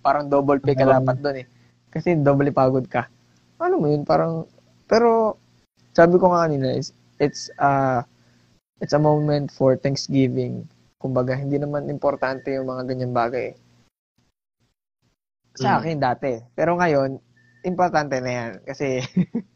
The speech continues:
Speaker 2: Hmm.
Speaker 1: practical na tayo. Practical na tayo. Double,
Speaker 2: Oo,
Speaker 1: double
Speaker 2: nga.
Speaker 1: pagod ka? Double, double pay. Double pay.
Speaker 2: Oo.
Speaker 1: Di ba?
Speaker 2: Ayun.
Speaker 1: <laughs> Di ba?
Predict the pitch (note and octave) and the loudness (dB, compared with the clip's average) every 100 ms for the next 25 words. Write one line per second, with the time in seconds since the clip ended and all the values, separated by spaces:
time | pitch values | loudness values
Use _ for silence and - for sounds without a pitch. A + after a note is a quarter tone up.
0 | - F#3+ D#3 C#3 B2 B2 A#2+ - E4 - | -8 -6 -6 -6 -8 -8 -12 -12 -14 -4
1 | F3 F3 F#3 F#3+ - G#3 G3 F3 F3 - | -2 0 0 -2 0 -2 0 0 -2 -6
2 | A3+ _ F3+ E3 - F3 F3 F3 E3+ F3 | -20 _ -10 -10 -10 -10 -10 -8 -8 -6
3 | E3 C#3+ - D#4 D4+ _ _ _ - D#3+ | -10 -12 -18 -20 -20 _ _ _ -6 -4
4 | D#3+ C3+ C#3+ D3 C3 C#3+ C#3+ D3 D3 C#3 | -2 -2 -2 -4 -4 -2 -2 -2 -6 -6
5 | F3+ G3 E3 E3 E3 D#4+ - - A#3+ F4+ | -8 -10 -18 -8 -6 -6 -8 -10 -8 -6
6 | G#4 G4+ A4+ C#4+ A3 A#3 D4 E4 F4 - | -6 -4 -4 -4 -4 -8 -8 -12 -12 -14
7 | _ _ - B2 A2 B2 F#3 G#3+ D#3+ E3+ | _ _ -6 -4 -4 -4 -6 -4 -6 -6
8 | F3+ B2+ B2 B2 - F#4 - B3+ - | -8 -10 -6 -6 -2 -4 -6 -10 -8